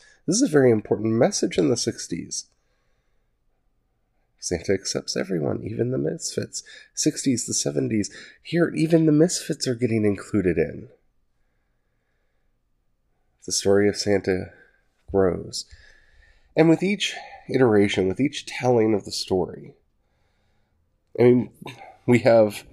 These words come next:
the divorced father becoming Sa-, Santa Claus in the Santa Claus movies, right? That's incorporating new ideas into the character of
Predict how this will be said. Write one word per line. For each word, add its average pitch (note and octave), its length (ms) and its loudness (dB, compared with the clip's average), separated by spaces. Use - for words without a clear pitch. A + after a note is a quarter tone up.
the A#2 100 2
divorced A#2+ 500 2
father A2 400 4
becoming G2+ 420 2
Sa-, G2+ 360 4
Santa G2+ 320 2
Claus F#2 440 2
in G2+ 420 2
the G2 100 2
Santa A2 320 4
Claus D#2+ 340 -4
movies, - 560 -8
right? A2 400 4
That's A2+ 220 2
incorporating G#2+ 640 2
new G2 160 4
ideas F#2 460 2
into F2 180 -2
the E2+ 80 -6
character F2+ 540 0
of D#2+ 100 -4